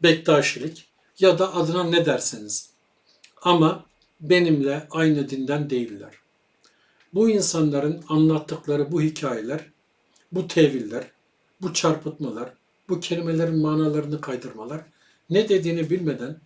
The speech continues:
söylenmiş bu sözler sadece Muhammedi toplumun kendi Rasulünü Allah'ın önüne geçirme gayretidir. Hristiyanların İsa'ya yaptığını, Yahudilerin, e,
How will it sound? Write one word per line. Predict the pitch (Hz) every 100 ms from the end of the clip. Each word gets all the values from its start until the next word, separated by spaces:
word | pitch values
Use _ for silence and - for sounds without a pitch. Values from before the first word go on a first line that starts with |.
| _
söylenmiş | - - 160 160 156 143 -
bu | 180
sözler | - 120 110 156 - _ _ _ _ _ _
sadece | - 220 226 160 135 147 - - _ _
Muhammedi | 143 143 156 175 165 160 151 202 202
toplumun | - 131 127 117 117 - - _ _ _ _ _ _ _ _ -
kendi | - 180 185 226 160
Rasulünü | 156 - 160 131 135 214 - _
Allah'ın | 156 175 180 175 - 185 220 220 -
önüne | 160 165 175 190
geçirme | 151 143 165 156 185
gayretidir. | 139 131 127 123 - - - _ _ _ _ _ _ _ _ -
Hristiyanların | 165 196 - 202 185 175 175 208 180
İsa'ya | 151 147 - 151 180
yaptığını, | 165 - - 110 131 160 _ _ _ 143
Yahudilerin, | 156 165 170 165 175 208 226 - _ _ _ -
e, | 180 175